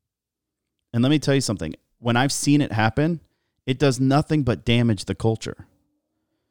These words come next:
See, when it comes to respect and value, you have to start with the A. You gotta go back to the old school way of <laughs> doing it if we're using that grade school analogy. When somebody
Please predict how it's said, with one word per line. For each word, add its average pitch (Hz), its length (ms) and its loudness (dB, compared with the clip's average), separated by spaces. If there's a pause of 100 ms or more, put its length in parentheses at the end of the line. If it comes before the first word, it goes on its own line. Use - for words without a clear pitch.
(280)
See, 151 160 6
when 143 120 6
it 131 120 -2
comes 202 240 2
to 175 100 2
respect 156 640 0 (480)
and 123 180 2
value, 120 520 6
you 117 240 4
have 156 320 -2
to 147 100 -4
start - 480 2
with 110 160 -4
the 90 160 -2
A. - 320 -8
You 117 120 -4
gotta 147 280 4
go 151 160 4
back 127 280 2
to - 80 -10
the 113 200 -2
old 120 200 0
school 117 280 -2
way 107 160 2
of 92 140 -2
<laughs> - 20 -10
doing 131 320 4
it 95 160 0 (240)
if 117 160 -2
we're 127 80 2
using 123 440 4
that 110 200 0
grade 113 380 0
school 104 260 -2
analogy. 101 680 -2 (1000)
When 123 160 0
somebody 196 580 0